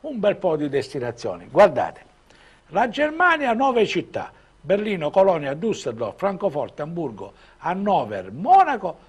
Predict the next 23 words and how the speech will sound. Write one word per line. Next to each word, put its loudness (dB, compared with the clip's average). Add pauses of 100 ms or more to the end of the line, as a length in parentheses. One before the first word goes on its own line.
(140)
Stoccarda -2
e -6
quest'anno -4 (240)
anche 0
Dortmund. 0 (340)
Quindi -4
la -4
Germania -4 (360)
cresce -2 (340)
per 2
le -2
destinazioni -4
e -12
quindi -8 (260)
arriva 0
a 0
partenza -6
da -10
Catania. -16
La 0
Francia, -4 (360)
otto 2
città: -6